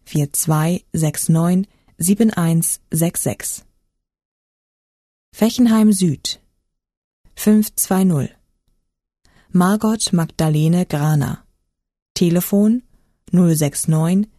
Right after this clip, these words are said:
vier eins drei fünf sieben neun. Frankfurter Berg,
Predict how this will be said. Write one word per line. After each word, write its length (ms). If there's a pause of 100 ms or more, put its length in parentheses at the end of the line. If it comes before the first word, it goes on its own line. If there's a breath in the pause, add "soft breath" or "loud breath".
vier 380
eins 460 (180)
drei 260
fünf 500 (220)
sieben 380
neun. 320 (1500 soft breath)
Frankfurter 680
Berg, 460